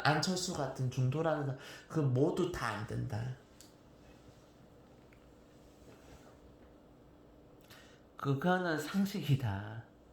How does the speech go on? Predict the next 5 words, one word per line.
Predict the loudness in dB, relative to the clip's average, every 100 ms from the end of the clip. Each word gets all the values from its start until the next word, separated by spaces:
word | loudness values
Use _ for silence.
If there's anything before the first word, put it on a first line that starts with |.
| -20 -20 -20 -20 -20 -20 -20 -20 -20 -20 -20 -20 -18 -6
그 | -4 -2
감을 | -2 -2 -2 -2 -2 -4 -4 -4 -4 -6 -6
왜 | -6 -6
못 | -8 -6
잡을까? | -4 -2 -4 -4 -6 -6 -8 -10 -12 -12 -10